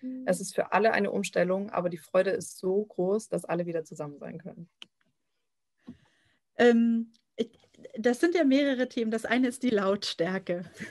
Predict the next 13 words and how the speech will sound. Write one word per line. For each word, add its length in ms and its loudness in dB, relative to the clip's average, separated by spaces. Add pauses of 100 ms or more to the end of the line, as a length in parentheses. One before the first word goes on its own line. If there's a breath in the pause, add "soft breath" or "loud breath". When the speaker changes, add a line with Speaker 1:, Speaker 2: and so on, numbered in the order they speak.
(120)
Speaker 1:
Ich 200 -12
bin 160 6
nun 180 8
selber 500 6
auch 80 0
jemand, 360 2
der 300 2 (220)
leider 500 4
Gottes 340 2
sehr 120 4
laut 500 2
<laughs> 280 4
ist. 340 0